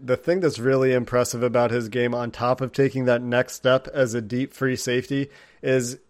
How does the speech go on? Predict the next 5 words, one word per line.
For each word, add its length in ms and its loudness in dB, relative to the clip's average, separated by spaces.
his 260 -4
tackling 600 0
has 180 -2
improved 560 -2
dramatically. 760 0